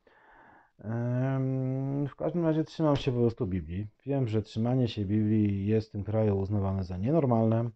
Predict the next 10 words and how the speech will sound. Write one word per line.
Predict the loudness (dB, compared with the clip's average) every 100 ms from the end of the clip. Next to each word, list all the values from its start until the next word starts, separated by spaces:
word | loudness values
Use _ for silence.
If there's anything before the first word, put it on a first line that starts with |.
| _ -8
jest | -4 -4
uznawane | -4 -2 -2 -2 -4
za | -8
chore. | -8 -2 2 2 0 _ _ _ -8
Mam | -2 -2
wpisane | -2 -8 -4 0 0 0 -2
w | -6
ostatniej | -8 -4 -4
diagnozie, | -4 -6 -4 -2 -2
że | -2 -2 -2